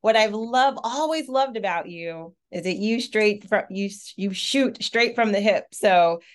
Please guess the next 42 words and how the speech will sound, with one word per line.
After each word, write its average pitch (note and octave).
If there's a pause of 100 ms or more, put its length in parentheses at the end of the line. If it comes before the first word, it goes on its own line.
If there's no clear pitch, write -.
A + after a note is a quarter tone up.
(160)
it G#3+
wasn't C4
always C4+
necessarily B3
everything A#3+
I G3
wanted F#3
to C4
hear, C#4 (180)
but F#3
is G3
what F#3
I E3
needed G#3
to C#4+
hear. C#4 (240)
And F#3
that E3
set -
me G3+
straight. G#3+
And G3
so F3
I F#3
just, F#3+ (440)
I D3+
thank G#3+
you D4+
for C#4
that. B3 (140)
I D3+
thank D#3
you G3
for -
that. A3+
I A#3
thank A3+
you A3
for A#3
that. A3+ (140)
<laughs> - (420)
Well, E4+